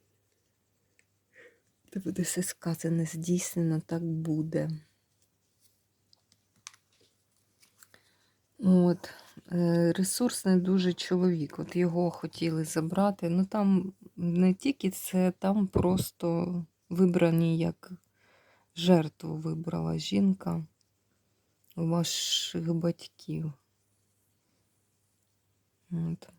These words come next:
Ну, хоча б, хоча б раз в місяць треба їх чистити, дивитися. Вони будуть разом.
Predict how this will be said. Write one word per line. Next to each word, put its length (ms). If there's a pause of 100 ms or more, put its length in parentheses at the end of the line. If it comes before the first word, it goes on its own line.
(160)
Ну, 300
хоча 280
б, 80
хоча 320
б 100
раз 280
в 20
місяць 440
треба 360
їх 400 (220)
чистити, 600
дивитися. 720 (1200)
Вони 280
будуть 420
разом. 540